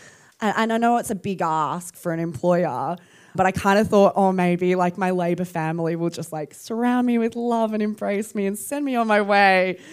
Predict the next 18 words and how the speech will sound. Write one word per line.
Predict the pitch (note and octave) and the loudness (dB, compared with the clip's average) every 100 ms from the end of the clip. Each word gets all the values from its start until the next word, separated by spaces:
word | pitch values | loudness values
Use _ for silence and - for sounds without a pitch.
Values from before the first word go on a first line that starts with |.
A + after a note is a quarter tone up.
| F4+ - | -18 -8
Maybe | E4 D#4 | -4 -4
Bill | C4 C#4 | -2 -2
Shorten | C#4 C4+ B3 A#3 A3+ | -2 0 0 0 -2
will | A3 | -4
wanna | A3+ G#3+ | -2 -2
be | A3 | -4
in | G#3+ | -2
my | G#3 G#3 - - _ | -2 -4 -8 -18 _
Bachelor | B3 G#3+ B3 A#3 | 0 0 -2 -2
intro | A#3 B3 - B3 A3+ | -2 -4 -2 -2 -2
package." | - A3 - G#4 D#4+ - E4 | 0 0 4 4 4 0 0
<laughs> | D4+ C4+ - B3 - A#3+ G3+ F#3 G3+ E3+ F#3+ - | -2 -4 -8 -10 -10 -10 -12 -12 -14 -16 -18 -18
Spoiler | - C#4 C4 B3+ A#3+ | -4 0 2 4 6
alert, | A3+ G#3+ | 6 4
he | A3 | 2
did | A#3 A#3+ | -6 -4
not. | A#3+ A3+ C4 | 0 4 4
<laughs> | - | 2